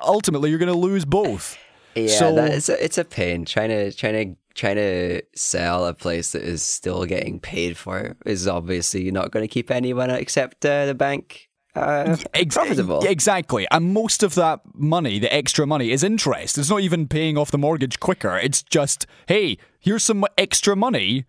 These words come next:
Speaker 1: for you
Speaker 2: Well,
Speaker 1: for
Speaker 2: yeah,
Speaker 1: no reason."
Speaker 2: the, the world economy went pretty weird,
Speaker 1: <sighs>
Speaker 2: and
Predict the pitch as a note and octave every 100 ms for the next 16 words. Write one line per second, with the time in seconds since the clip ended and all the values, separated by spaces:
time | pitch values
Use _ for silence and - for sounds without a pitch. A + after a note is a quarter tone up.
0 | _ - A3+ C#4 F#3+ D#3 D#3+ F3 C#4 -
1 | D4 - - E3+ E3+ G3+ G#3 G3 - C#3+
2 | E3 G#3 G#3 F3 D#3 E3+ F3+ C#3+ E3+ D3
3 | E3+ E3 D#3+ D3 E3 D#3 C#3+ F3 F3+ D3+